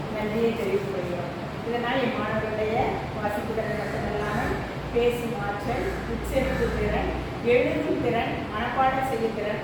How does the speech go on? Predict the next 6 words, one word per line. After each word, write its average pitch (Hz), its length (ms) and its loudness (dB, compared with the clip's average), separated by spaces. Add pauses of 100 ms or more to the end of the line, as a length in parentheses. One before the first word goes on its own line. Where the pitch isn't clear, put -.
(100)
அனைத்திலும் 277 680 -2 (220)
பெரும்பான்மையான 240 1300 0
மாணவர்கள் 220 640 -2 (340)
முன்னேற்றம் 254 560 0
கண்டுள்ளனர் 220 560 0
என்பது 202 400 -2